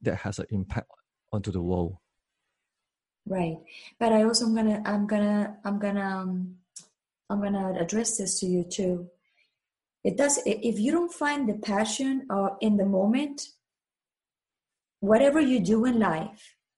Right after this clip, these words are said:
Speaker 2: you know that we do, we are in the path because we need to be in that path.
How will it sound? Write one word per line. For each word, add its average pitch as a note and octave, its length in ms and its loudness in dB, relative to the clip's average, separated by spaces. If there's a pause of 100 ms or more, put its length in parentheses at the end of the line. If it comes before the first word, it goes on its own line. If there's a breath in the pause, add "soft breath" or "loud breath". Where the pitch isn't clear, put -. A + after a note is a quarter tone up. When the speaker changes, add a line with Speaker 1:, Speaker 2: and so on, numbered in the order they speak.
(600)
Speaker 2:
you G#3+ 160 4
know D4 300 4
that A#3+ 160 2
we G#3+ 140 4
do, B3+ 260 -2
we A3+ 180 2
are B3 140 2
in A#3 340 0
the G3 100 0
path C4 420 0 (300)
because G#3 280 -2
we G3+ 120 2
need B3 200 2
to A3 100 -4
be G#3 200 2
in F#3 100 -2
that F3+ 220 -4
path. - 340 -8